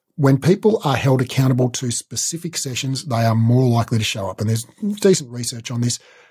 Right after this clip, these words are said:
And there's a bunch of reasons for that. One is just, like, it takes the choice out of it, right? I mean,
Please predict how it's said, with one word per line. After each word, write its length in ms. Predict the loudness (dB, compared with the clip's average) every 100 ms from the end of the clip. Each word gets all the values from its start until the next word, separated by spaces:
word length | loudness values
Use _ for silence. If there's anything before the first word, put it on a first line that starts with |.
| _
And 120 | 6
there's 140 | 6 4
a 160 | -4
bunch 240 | 2 2 2
of 80 |
reasons 280 | 0 0 -2
for 80 | -6
that. 120 | -8
One 180 | -2 4
is 180 | 4 2
just, 360 | -4 -6 -6 _
like, 380 | -6 -6 -6 -12 _ _ -4 0 0
it 120 | 0
takes 220 | -4 -8
the 60 | -10
choice 300 | -8 -6 -6
out 140 | -10
of 80 | -18
it, 100 | -20 _ _ _ _ _ 0
right? 200 | 2 2 2
I 20 |
mean, 340 | 4 6 4